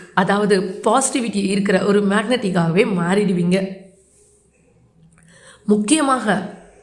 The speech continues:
தியானம் அடுத்தது. தியானம் ரொம்ப ரொம்ப முக்கியம். அது ஒரு நாளைக்கு பத்து நிமிஷமாக கூட இருக்கலாம். ஆனா அந்த பத்து நிமிஷமாவது நிச்சயமாக நீங்க உங்க லைஃப்ல தியானம் பண்ணியே ஆகணும். தினமும் கொஞ்ச நேரமாகவது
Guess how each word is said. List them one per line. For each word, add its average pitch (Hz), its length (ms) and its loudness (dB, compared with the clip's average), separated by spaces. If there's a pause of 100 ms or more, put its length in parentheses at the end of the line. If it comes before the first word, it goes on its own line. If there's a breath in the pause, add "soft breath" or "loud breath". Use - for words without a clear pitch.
(300)
தியானம் 170 520 0
அடுத்தது. 175 420 -2 (680 loud breath)
தியானம் 240 540 0 (140)
ரொம்ப 214 480 0
ரொம்ப 208 320 0
முக்கியம். 185 560 -2 (360 loud breath)
அது 196 360 0
ஒரு 208 180 0
நாளைக்கு 202 540 -2 (180)
பத்து 196 400 -2
நிமிஷமாக 196 580 0
கூட 185 280 -2
இருக்கலாம். 185 540 -2
ஆனா 190 260 0 (100)
அந்த 180 200 -2
பத்து 185 380 -6
நிமிஷமாவது 196 840 -2
நிச்சயமாக 190 800 -2
நீங்க 202 180 -2
உங்க 165 120 -4
லைஃப்ல 170 320 -2
தியானம் 180 360 -2
பண்ணியே 156 380 -2
ஆகணும். 180 400 -4 (360 loud breath)
தினமும் 262 500 0
கொஞ்ச 202 260 -2
நேரமாகவது 175 800 0